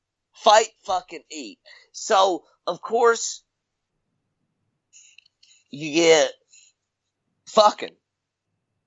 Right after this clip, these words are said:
Now, they're all different, and your body will desire 'em in different ways.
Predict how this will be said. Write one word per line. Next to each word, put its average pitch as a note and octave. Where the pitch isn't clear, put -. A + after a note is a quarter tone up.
Now, F3+
they're G#3+
all C4+
different, F#3+
and E3
your E3+
body F#3
will E3
desire D#3+
'em C3+
in C3
different B2
ways. C3